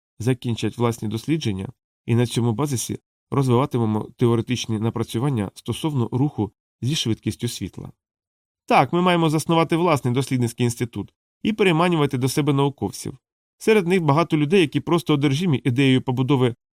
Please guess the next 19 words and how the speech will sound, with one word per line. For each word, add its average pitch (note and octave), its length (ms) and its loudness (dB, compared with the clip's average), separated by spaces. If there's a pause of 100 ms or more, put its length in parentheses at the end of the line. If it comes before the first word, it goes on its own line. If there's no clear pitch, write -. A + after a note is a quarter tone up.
надшвидкісних C3+ 760 -2
кораблів, C3 460 -2 (400)
а C3+ 180 6
в C3 100 0
міжнаціональних C#3+ 800 2
і C#3 60 2
урядових C3+ 440 0
проєктах D#3 540 0 (180)
їм G3 220 0
ніде C#3+ 280 2
розгулятися. A2+ 720 -4 (1120)
Слова A#2 400 4
аі C#3+ 280 4 (280)
перервали A#2+ 600 4
сигнали A2+ 460 4
великої A2+ 380 2
кількості A#2+ 560 -2
інформаційних A2 800 0
вікон, G2+ 320 -4